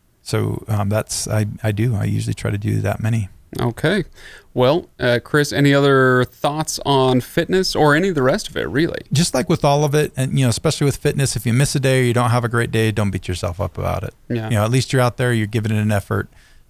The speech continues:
Speaker 1: Um, and there are some days where I'll wake up and I'm like, "I don't even wanna run four miles today."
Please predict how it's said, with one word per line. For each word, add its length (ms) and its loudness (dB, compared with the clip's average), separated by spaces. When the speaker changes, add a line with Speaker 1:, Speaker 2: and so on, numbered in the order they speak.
Speaker 1:
Um, 240 0
and 160 2
there 80 4
are 60 2
some 240 0
days 260 2
where 180 2
I'll 100 2
wake 260 0
up 180 0
and 80 -2
I'm 60 0
like, 160 0
"I 80 0
don't 180 0
even 140 -2
wanna 220 -10
run 100 -4
four 220 -8
miles 320 -4
today." 340 -8